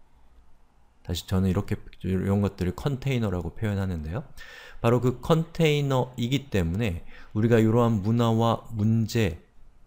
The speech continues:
또는 그 솔루션들, 그런 것들을 이해하고 사용하기 위해서는 그 언어를 알아야 된다는 것이죠.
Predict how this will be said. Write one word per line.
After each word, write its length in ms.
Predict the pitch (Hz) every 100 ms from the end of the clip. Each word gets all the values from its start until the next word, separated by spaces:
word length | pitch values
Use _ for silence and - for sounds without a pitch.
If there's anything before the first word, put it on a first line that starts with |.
| _ _ _ _ _ - - - -
또는 240 | 110 113
그 120 | 107 110
솔루션들, 840 | 135 127 127 123 113 107 95 80
그런 240 | 107 120
것들을 560 | 113 - 113 110 107 - - - -
이해하고 460 | 110 117 107 101
사용하기 540 | 98 113 107 104 98 87
위해서는 440 | 85 85 92 156 - -
그 180 | -
언어를 420 | 85 82 76 120 - - _ -
알아야 380 | - - 85 123
된다는 380 | 117 82 85 87
것이죠. 380 | 85 - -